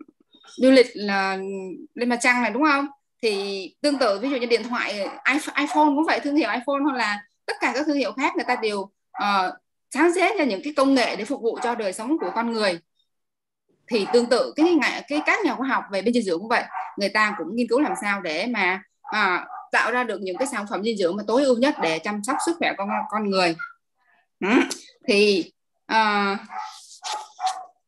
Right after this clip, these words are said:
thực tế á, là, thực tế là bình thường như là mình ăn uống như là, à, cơm này,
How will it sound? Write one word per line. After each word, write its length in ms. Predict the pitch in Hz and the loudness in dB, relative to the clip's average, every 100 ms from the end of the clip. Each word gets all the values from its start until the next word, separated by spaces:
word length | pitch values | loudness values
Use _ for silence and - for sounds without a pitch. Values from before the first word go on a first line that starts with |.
| _ _ _ _ - - - | _ _ _ _ -20 -20 0
thực 100 | 294 - | 2 4
tế 220 | 254 311 | 4 4
á, 200 | 539 571 - | 2 0 -6
là, 680 | 220 220 208 202 196 196 190 - | -2 0 0 0 0 -2 -4 -6
thực 140 | 220 | -4
tế 220 | 262 277 | -2 -2
là 180 | 403 302 | -2 -4
bình 180 | 226 208 | -4 -4
thường 280 | 294 240 214 | -2 -2 -2
như 100 | 269 | -8
là 100 | 262 | -6
mình 200 | 214 196 | -6 -4
ăn 200 | 185 254 | -4 -4
uống 200 | 247 269 392 | -2 -2 -2
như 100 | 330 | -2
là, 400 | 269 196 170 160 - _ _ | 0 0 -2 -4 -10 _ _
à, 340 | - 190 175 180 | -6 -2 -2 -2
cơm 360 | - 269 277 269 | 0 2 2 0
này, 160 | 214 | -4